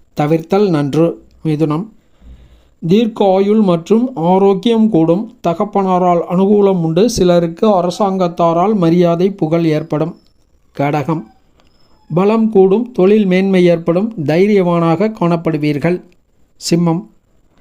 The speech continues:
தனவான் என்று பெயர் பெறுவீர்கள். நற்குணம் கூடும்.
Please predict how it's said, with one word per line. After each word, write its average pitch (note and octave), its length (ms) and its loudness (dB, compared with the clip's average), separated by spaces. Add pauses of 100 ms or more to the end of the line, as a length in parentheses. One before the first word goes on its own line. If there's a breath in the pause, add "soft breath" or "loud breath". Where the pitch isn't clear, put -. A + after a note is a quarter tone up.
(360)
தனவான் G3 640 0 (640)
என்று E3 360 2 (720)
பெயர் F3+ 300 2
பெறுவீர்கள். E3 560 2 (120)
நற்குணம் E3+ 600 0
கூடும். E3 360 0